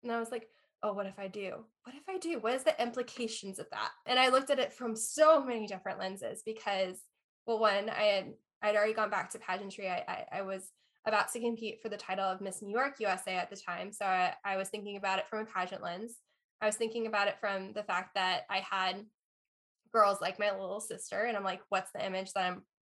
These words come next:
presenting there?" And then I had started accumulating followers on Instagram. And so I was thinking, "Oh, what if guys are looking at this too? Ugh, gross." But then I was also thinking about, "Okay, what do I want the reactions to be? What it, what am I trying to get at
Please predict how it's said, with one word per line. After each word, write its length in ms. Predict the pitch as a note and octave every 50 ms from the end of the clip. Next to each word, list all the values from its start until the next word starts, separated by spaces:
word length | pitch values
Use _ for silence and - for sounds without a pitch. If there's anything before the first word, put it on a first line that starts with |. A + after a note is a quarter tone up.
| _ _ _
presenting 500 | A#3+ A3 G3+ F#3 F3+ F3+ - A3 G#3 G3
there?" 380 | F#3 F3 F3+ F3+ G3+ A#3 A#3 _ _ _ _ _ _ _ _ -
And 140 | B3+ C4
then 360 | C4 C4 B3+ B3+ B3+ B3+ A#3 - _ _ _ _ _ _
I 120 | A#3 A#3
had 180 | A3+ B3 A#3 A#3
started 540 | - A#3 A3+ A3+ A#3 A#3 A#3 A3+ A3 A3 - _ _ _
accumulating 720 | B3 A#3+ - - - A3+ A3 A3 A3+ A3 A3 G#3+ A3 A3+
followers 500 | A3 A3 G3+ F#3+ F#3+ G3+ G#3 G#3+ G#3+ A3
on 100 | A3+ A3
Instagram. 600 | G#3 F#3+ F#3+ F#3+ - - F#3+ F#3+ F#3 F#3 F#3+ G#3 A#3
And 120 | A3 A3
so 80 | A3 G#3
I 100 | F#3+ F#3+
was 80 | F#3+
thinking, 320 | F#3+ G3+ F#3+ F#3+ G3 G3 -
"Oh, 260 | - F#3+ G3 F#3 F3
what 120 | F3 F3+ F#3+
if 100 | F#3+ - _ _ _ _
guys 320 | - D3 D#3+ E3+ F3+ F3
are 100 | F#3 F3
looking 260 | F3 F3 E3+ - F3+
at 100 | F3 F3
this 200 | - E3+ E3+ -
too? 300 | - - - F#3 F3+ F3+ - -
Ugh, 220 | G3+ G#3 G3+ F#3+ - - - _ _
gross." 500 | F3+ F3 F3+ F3 F3 F3+ - - - - _ _
But 440 | A#3+ A#3 A3+ A3 A3 A3 G3+ - - _ _ _ _ _
then 140 | - C#4+ C#4+
I 80 | D4+ D4
was 100 | C#4+ C4+
also 240 | B3 B3 B3 B3+
thinking 340 | B3+ B3 B3 A#3 A#3+ A#3+ A#3
about, 300 | A3 A3 G#3+ G#3 G3+ -
"Okay, 240 | A3+ A#3+ - B3 A#3 A3 A3 - - _ _ _
what 280 | A#3 A#3+ A3+ A#3 A#3+
do 80 | C4+ D#4
I 100 | E4+ E4+
want 240 | D4 B3 A3+ G#3+ A3+
the 80 | A3
reactions 640 | G3+ G3 F#3+ F#3+ F#3+ G#3 G3+ - - F#3+ F#3+ F#3+ -
to 100 | - -
be? 240 | - - - G#3+ A3
What 200 | G3+ G#3+ A3+ A#3+
it, 160 | C4+ C#4 C4 - - - - - _
what 240 | - A3 A#3 C4 D4
am 140 | E4+ F4
I 80 | F4+ D#4+
trying 280 | - - - A#3+ A3+ G#3+
to 60 | G3
get 220 | F#3 - F3+ F#3 -
at 140 | F#3+ F3+